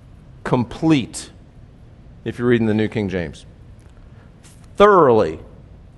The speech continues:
equipped. For how many good works? Every good work. Nice. Every good work. All Scripture,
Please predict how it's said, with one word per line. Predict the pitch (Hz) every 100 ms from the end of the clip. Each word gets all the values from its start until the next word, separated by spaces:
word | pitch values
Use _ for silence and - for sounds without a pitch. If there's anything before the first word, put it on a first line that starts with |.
| -
equipped. | - 113 - 131 95 - - - - - -
For | - 139
how | 143 180
many | 175 156
good | 147 143
works? | 139 117 92 - - - - - - - - - -
Every | 143 151 123 107 98 80 107 - - -
good | 127 104
work. | 101 73
Nice. | 98 87 62 - - - - - - - -
Every | 160 127 127
good | 113 113
work. | 110 85 - - - - - - - - - - - -
All | 170 190
Scripture, | - 165 - - 170 190